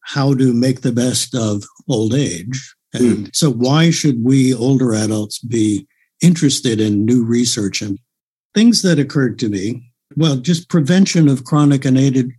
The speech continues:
Speaker 1: age-related diseases seems to be one of the benefits. You were talking about increased plasticity of the brain,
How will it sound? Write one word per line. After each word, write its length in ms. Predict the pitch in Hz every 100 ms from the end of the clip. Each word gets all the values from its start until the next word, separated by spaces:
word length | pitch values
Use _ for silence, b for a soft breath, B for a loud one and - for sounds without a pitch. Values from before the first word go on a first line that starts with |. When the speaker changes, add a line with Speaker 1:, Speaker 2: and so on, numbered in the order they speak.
| -
Speaker 1:
age-related 760 | 139 135 135 131 127 120 113
diseases 600 | 110 107 127 147 131 95 -
seems 380 | - 262 220
to 100 | -
be 140 | 139 135
one 200 | 135 139
of 100 | 127
the 80 | 123
benefits. 600 | 139 160 143 117 - - _ _ _
You 160 | 139 131
were 100 | 127
talking 400 | 127 139 131 123
about 240 | 117 117
increased 540 | 117 113 - 151 - -
plasticity 880 | 151 127 - 156 151 156 135 143 139
of 160 | 127
the 60 | 120
brain, 540 | 123 123 120 131 131